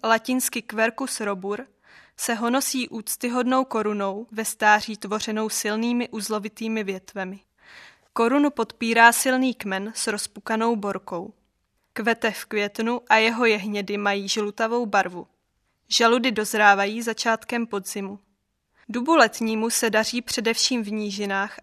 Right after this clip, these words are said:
a pahorkatinách od západní Evropy až k Uralu, též na severu Afriky a Malé Asie. Roste téměř v každém typu půdy, od suché písčité až po vlhké hlinité.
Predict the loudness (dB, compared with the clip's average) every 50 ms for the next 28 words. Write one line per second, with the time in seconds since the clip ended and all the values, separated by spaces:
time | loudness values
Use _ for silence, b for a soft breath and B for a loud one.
0 | -2 -2 0 0 0 -2 0 -2 -6 -4 -4 -6 -6 -6 -4 0 2 2 2 0
1 | -2 -6 -8 -6 -6 0 2 2 2 4 2 0 0 0 -2 -2 -2 -4 -4 -2
2 | -4 -4 -4 -4 -4 -2 0 0 -2 -2 -6 _ -8 -6 -4 -2 -2 -4 -4 -6
3 | -8 _ _ b b b b b b b b b -4 -2 0 0 0 0 0 0
4 | -2 0 0 0 2 2 2 2 2 0 -2 -2 -2 -8 -8 -8 -6 -6 -2 0
5 | 0 0 2 2 2 4 4 4 4 2 0 0 -2 -6 -10 -10 -12 -12 -16 _
6 | _ _ _ _ _ _ _ -6 -6 -4 -4 -2 -2 -2 0 2 2 2 4 4
7 | 2 0 -2 -4 -10 -6 -4 -4 -4 -2 0 0 0 0 0 -2 -6 -8 -6 -8
8 | -10 -8 -6 -6 -6 -4 -4 -6 -8 -10 _ _ b b b b b b b b
9 | b -6 -4 -4 -4 -6 -6 -6 -6 -2 2 2 2 2 0 -8 -10 -8 -8 -8
10 | -8 -10 -12 -8 -4 -2 -2 0 -2 0 0 0 0 0 -4 0 -2 0 0 0
11 | -4 -4 -6 _ -2 0 0 0 0 -2 -6 -6 -4 -6 -6 -6 -6 -6 -6 -6